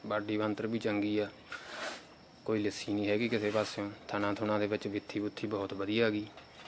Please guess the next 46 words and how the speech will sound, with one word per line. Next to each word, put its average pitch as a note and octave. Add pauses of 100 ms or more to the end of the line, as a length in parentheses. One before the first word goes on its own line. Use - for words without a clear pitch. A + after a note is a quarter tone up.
(760)
ਤੇ G2+
ਚਾਰੇ A#2
ਥਣ A2
ਇੱਕੋ G#2
ਜਿਹੇ G#2
ਹੈਗੇ, G2+ (240)
ਕਿਸੇ A2
ਤਰ੍ਹਾਂ G#2+
ਦਾ G#2+
ਕੋਈ A2+
ਨੁਕਸ G#2+
ਨਹੀਂ G2+
ਹੈਗਾ। A2 (600)
ਤੇ F#2+ (680)
ਬਾਕੀ A2+
ਤੁਸੀਂ A#2+
ਆਪਦੀ A#2
ਤਸੱਲੀ A2
ਕਰਕੇ A2
ਲਿਜਾ G2+
ਸਕਦੇ F2+
ਹੋ। E2 (1400)
ਵੀਡੀਓ G#2
ਦੇਖਣ G#2+
ਲਈ G#2+
ਸਾਰਿਆਂ G#2+
ਦਾ A2+
ਧੰਨਵਾਦ G2+
ਆ। G#2+
ਚੈਨਲ A2
ਨੂੰ A2+
ਜ਼ਰੂਰ G2+
ਸਬਸਕ੍ਰਾਈਬ G#2
ਕਰ G#2
ਲਿਓ G#2
ਜਿਹੜੇ G#2
ਨਵੇਂ G2
ਆਏ G#2
ਆ, G#2
ਤੇ G#2+
Facebook G#2
ਪੇਜ G#2
ਨੂੰ G#2+
ਕਰ G2+
ਲਿਓ G#2
ਫਾਲੋ। G#2